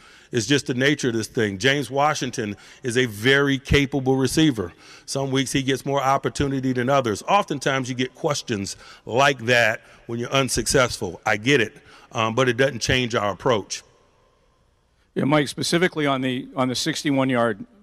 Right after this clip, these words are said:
Speaker 2: touchdown play, uh, what it, Minkah said, a hundred ten percent on him, but I can't imagine that there weren't others that were culpable on that play. What, what was the breakdown exactly?
Speaker 1: We're all culpable,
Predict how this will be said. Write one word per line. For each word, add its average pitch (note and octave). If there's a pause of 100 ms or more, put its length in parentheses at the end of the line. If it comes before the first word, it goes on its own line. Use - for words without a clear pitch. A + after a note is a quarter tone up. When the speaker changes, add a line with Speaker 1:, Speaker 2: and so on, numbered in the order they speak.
(300)
Speaker 2:
touchdown G#2+
play, G2 (440)
uh, A#2
what D3
it, E3 (160)
Minkah D#3+
said, A#2
a G2+
hundred C#3+
ten B2+
percent A#2+
on G#2+
him, G2+
but A#2
I B2+
can't C#3
imagine A#2+
that A2
there A2+
weren't A2
others A2+
that G#2+
were G2+
culpable G2+
on G2+
that G#2
play. G#2+
What, B2+
what C#3+
was E3
the C#3+
breakdown B2+
exactly? G#2 (360)
Speaker 1:
We're C3+
all D#3
culpable, F#2+